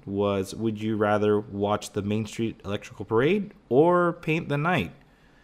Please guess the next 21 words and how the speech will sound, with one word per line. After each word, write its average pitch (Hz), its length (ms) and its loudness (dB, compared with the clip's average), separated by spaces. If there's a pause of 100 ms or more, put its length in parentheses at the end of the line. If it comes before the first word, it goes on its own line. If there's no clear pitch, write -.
(380)
So, 135 580 4 (200)
um, 113 300 2
for 123 220 2
this, 175 520 2
we 127 200 0
had 117 400 0
a 104 260 0
fifty-six 196 680 -2
percent 156 540 0
say 120 320 0
Main 117 300 0
Street 185 220 -2
Electrical 180 360 -2
Parade 131 600 2
and 139 480 2
forty-four 156 460 2
percent 143 400 0
say 123 160 -2
paint 127 260 -4
the 117 80 -2
night. 127 300 -2